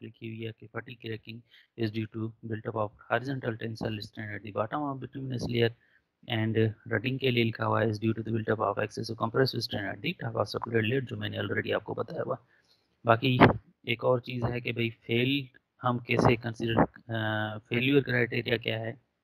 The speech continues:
fatigue cracking का या rating failure का। तो अगर किसी भी पेमेंट सरफेस में, कोई भी पेमेंट सरफेस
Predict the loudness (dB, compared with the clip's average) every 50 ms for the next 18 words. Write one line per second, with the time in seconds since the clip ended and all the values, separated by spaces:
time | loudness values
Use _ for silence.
0 | 0 0 0 0 0 -6 -4 -4 -4 -4 -4 -4 -6 -6 -4 0 2 4 4 4
1 | 2 0 2 0 0 0 0 -4 -2 -2 -2 0 2 4 4 6 8 8 6 6
2 | 6 -16 -18 -18 -18 -18 _ _ _ _ _ _ _ _ _ 8 10 12 12 12
3 | 12 10 6 -2 -4 2 6 8 8 8 8 6 2 _ _ _ _ _ -4 -2
4 | 2 2 2 0 0 -6 -4 2 4 4 4 6 4 2 2 2 0 0 0 -2
5 | -4 0 2 2 2 0 -2 -4 -4 -6 -8 -10 _ _ _ _ _ _ 2 6
6 | 8 8 8 6 2 -2 -2 -2 -2 -2 0 0 -2 -2 2 4 4 4 4 4
7 | -2 -2 0 0 0 0 -4